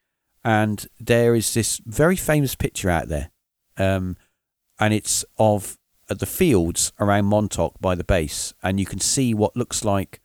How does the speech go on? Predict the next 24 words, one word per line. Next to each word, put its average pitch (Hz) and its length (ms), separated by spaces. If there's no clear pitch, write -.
it's - 100
a 107 40
very 180 320
low 123 220
quality 113 460
picture, - 400
but 90 260
still 139 240
a 123 120
very 110 200
f-, - 140
talked - 280
about 92 240
picture. 78 420
Um, 104 220
apparently 127 540
this - 280
portal 160 420
opened, 92 520
and, 104 360
uh, 98 340
everything 151 360
went 127 160
haywire. 95 560